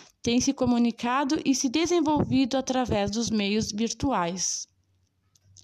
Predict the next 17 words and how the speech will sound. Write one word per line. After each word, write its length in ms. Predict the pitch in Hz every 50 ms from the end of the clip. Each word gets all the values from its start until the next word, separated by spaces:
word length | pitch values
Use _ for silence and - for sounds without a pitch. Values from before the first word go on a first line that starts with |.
| - - -
É 120 | 190 196
isso 240 | 175 180 - - -
mesmo, 400 | 302 285 269 254 254 226 247 247
pessoal. 600 | - - 214 - - - 202 185 165 160 165 - - - - - - - - - -
E 80 | - 202
nós, 380 | 190 185 180 190 202 214 -
como 220 | - - 214 208 202
professores, 880 | 202 202 202 - - 165 - - - 196 202 208 190 180 - - - _ - - - _
temos 320 | _ - 233 233 240 240 -
que 100 | - 269
dar 280 | 214 214 190 185 185
o 80 | 196 208
exemplo 680 | 220 262 233 269 254 247 247 247 247 - 254 240 233 226 _ _ _ _ _ _ _ _ _ _ _ _ _ _ _ _ _ _
e 100 | 208 214
ajudar, 720 | - - 190 - 208 180 175 165 160 175 190 202 202 190 - -
dando 280 | 196 214 220 240 247 226
dicas 600 | 202 - 233 247 277 277 277 - 302 285 -